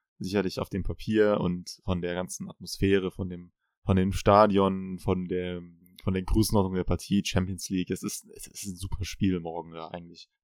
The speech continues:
Aber durch die, die Nachwirkungen vom North London Derby sind, ist man irgendwie so trotzdem so ein bisschen gedämpft. Vielleicht, also vielleicht verfliegt das ja auch noch bis morgen Abend und dann ist man dann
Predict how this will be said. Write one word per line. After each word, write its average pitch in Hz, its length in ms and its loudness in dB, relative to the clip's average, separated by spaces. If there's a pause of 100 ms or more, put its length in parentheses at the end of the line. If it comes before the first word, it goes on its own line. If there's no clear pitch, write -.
Aber 95 440 4
durch 92 320 -4
die, 85 540 -8 (400)
die 95 260 -2
Nachwirkungen 90 680 2
vom 87 160 -4
North 87 260 -2
London 87 260 -4
Derby 85 460 -2
sind, 95 220 -12 (100)
ist - 140 -6
man 92 100 0
irgendwie 87 120 -2
so 87 120 -6
trotzdem - 480 -2
so 85 80 -10
ein 82 60 -14
bisschen 87 340 -4 (340)
gedämpft. 90 500 -4
Vielleicht, 120 380 2
also 95 160 2
vielleicht 120 260 2
verfliegt 110 300 -4
das 104 140 -4
ja 101 80 2
auch 98 100 0
noch 98 120 -6
bis - 180 -8
morgen 95 280 0
Abend 92 380 -2
und 90 100 -10
dann 90 100 -8
ist - 140 -10
man 92 100 -2
dann 90 180 -4